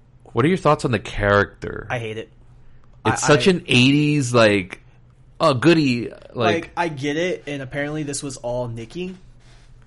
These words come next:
Speaker 2: And I, I, this was all her idea, and, you
Speaker 1: Uh-huh.
Speaker 2: know, I get it. You know, you're trying to, you wanna reinvent yourself because you've only,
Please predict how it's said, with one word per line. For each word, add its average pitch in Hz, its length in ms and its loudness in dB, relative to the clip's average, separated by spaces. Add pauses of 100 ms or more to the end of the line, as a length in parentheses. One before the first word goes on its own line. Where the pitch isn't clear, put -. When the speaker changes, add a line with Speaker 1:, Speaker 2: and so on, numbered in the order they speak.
(180)
Speaker 2:
And 156 140 -6
I, 143 140 -6
I, 139 180 -8
this 143 180 -10
was 127 100 -12
all 120 140 -6
her 113 240 -10
idea, 120 420 -10
and, 151 240 -8
you 196 60 -6
Speaker 1:
Uh-huh. 190 100 -4
Speaker 2:
know, - 20 -2
I 165 120 -2
get 175 180 -4
it. 139 100 -2
You 127 60 -8
know, 127 80 -8
you're 131 160 -8
trying 123 380 -10
to, 120 420 -12
you 127 140 -12
wanna 123 240 -10
reinvent 117 480 -12
yourself 107 360 -16
because 110 300 -16
you've 110 140 -14
only, 127 260 -10